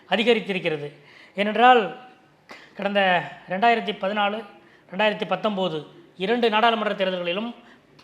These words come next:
பாஜக, அதாவது, அறுதி பெரும்பான்மை வைத்திருந்தது. அதனால் அவர்கள்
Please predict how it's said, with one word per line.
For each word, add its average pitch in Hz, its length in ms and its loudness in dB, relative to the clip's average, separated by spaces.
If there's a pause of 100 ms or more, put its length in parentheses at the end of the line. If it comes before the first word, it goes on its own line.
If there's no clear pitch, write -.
(200)
பாஜக, 226 680 4 (640)
அதாவது, 214 320 2
அறுதி 247 600 2 (240)
பெரும்பான்மை 214 680 0 (720)
வைத்திருந்தது. 202 720 0
அதனால் 214 540 2
அவர்கள் 233 500 2